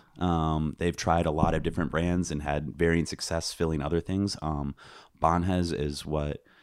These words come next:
is their brand that C N I, the importer, has partnered with to kinda supply them the network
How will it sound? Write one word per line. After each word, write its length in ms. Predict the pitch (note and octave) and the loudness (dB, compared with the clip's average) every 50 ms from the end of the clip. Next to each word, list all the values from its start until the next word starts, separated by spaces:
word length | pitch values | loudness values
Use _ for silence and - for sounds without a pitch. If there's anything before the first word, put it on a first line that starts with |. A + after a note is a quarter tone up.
| _ - | _ -4
is 160 | F2 E2+ D#2 | -4 -2 0
their 200 | - E2+ E2+ E2+ | 0 2 2 2
brand 440 | D#2 - D#2 D#2 D#2 D#2+ E2 F2+ E2+ | 0 -2 -4 -2 -2 -2 -2 -4 -4
that 320 | - C#2 C#2+ C#2 B1 - | -4 -4 -4 -4 -6 -6
C 160 | - - F#2 F2 | -6 -4 -4 -2
N 100 | D#2+ D2+ | -2 -2
I, 280 | C#2+ D2 D#2 F2 G2 | -2 -2 -2 -2 -2
the 100 | F2+ D#2 | -2 -2
importer, 320 | D2 E2 E2 G#2 G2 F2+ D2 | -2 -2 -2 0 0 0 0
has 100 | C#2+ - | -2 -4
partnered 400 | - - F2 D#2+ - F2 F2 E2 | -4 -2 -2 0 0 -2 -2 -2
with 280 | F2+ F2+ F#2 - - | -2 -2 -2 -4 -8
to 120 | - - - | -12 -14 -10
kinda 220 | - D#2 D2 C#2+ | -8 -6 -6 -6
supply 420 | - - - - - D#2+ E2+ E2+ | -6 -8 -10 -6 -2 0 2 2
them 440 | E2 C2+ E2 F2 E2+ F2 E2+ E2 D#2+ D2+ | 0 0 -2 -2 0 0 0 -2 0 0
the 260 | D#2+ D2+ D#2 D#2 D2+ | 0 0 0 0 -2
network 580 | D#2 E2+ E2 - - F2+ E2+ D#2+ - - - | -2 -2 -2 -2 -2 -2 -2 -2 -4 -6 -12